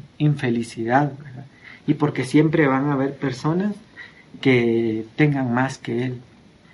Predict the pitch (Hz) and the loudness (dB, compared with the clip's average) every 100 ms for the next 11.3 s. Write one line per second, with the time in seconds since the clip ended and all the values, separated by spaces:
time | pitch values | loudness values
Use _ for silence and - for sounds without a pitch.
0 | - _ _ _ - 131 147 175 185 147 | -20 _ _ _ -2 2 4 4 2 0
1 | 156 156 165 160 151 139 123 117 131 - | 2 4 4 4 2 0 -2 -4 -8 -16
2 | - - - - 135 147 190 196 175 185 | -18 -20 -8 2 2 2 0 2 2 0
3 | 180 151 185 185 - 156 - 175 185 190 | -2 -2 0 -2 -4 -10 -8 -4 -2 -2
4 | 185 226 233 190 170 147 202 185 170 185 | -2 -2 -2 -2 0 0 -2 -4 -4 -4
5 | - 240 - 170 156 143 - 202 185 156 | -2 -2 -2 -4 -4 -6 -4 -4 -2 -2
6 | 139 131 170 190 190 - - - - - | -2 0 0 -2 -6 -14 -20 -20 -20 -20
7 | - - - - - - - - - - | -20 -20 -20 -20 -20 -20 -20 -20 -20 -20
8 | - - 175 175 175 170 170 165 160 180 | -12 4 6 8 8 6 4 2 4 4
9 | 190 180 147 143 170 214 151 - 127 117 | 2 2 2 2 2 2 -2 -4 -6 -4
10 | 123 120 120 180 254 277 220 220 196 185 | -4 -2 -2 0 2 0 0 0 0 0
11 | 160 147 | -2 -4